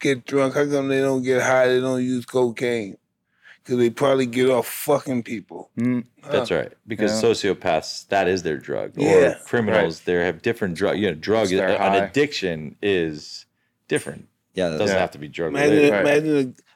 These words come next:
Speaker 1: a, either you could destroy somebody's company worth around forty billion dollars or two hundred billion dollars
Speaker 2: Hmm.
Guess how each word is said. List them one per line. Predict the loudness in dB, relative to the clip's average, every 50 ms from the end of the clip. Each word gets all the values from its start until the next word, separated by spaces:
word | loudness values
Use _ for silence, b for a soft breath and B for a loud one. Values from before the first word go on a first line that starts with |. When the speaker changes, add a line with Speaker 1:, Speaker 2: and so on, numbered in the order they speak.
| b -14
Speaker 1:
a, | -6 -4
either | -2 0 2 4
you | 4 4 2
could | 0 -2 -4
destroy | -4 -10 -10 -2 2 2 2 2
somebody's | 2 0 0 2 4 2 2 0 0
company | -2 -2 -2 -2 -2 -4 -2 -2 -2 -2
worth | 0 0 0 0 0 -2
around | -2 -2 -2 -2
forty | -4 -8 -8 -2 0 0 2 2 0 -2
billion | 0 -2 0 0 0 -2 -2
dollars | -2 -2 0 0 -2 -2 -4 -8
or | -8
two | -8 -8 -6 -6
hundred | -6 -6 -8 -10 -4
billion | -2 -2 -2 -2 -4 -4
dollars | -4 -2 -2 -2 0 0 0 0 -2
Speaker 2:
Hmm. | -4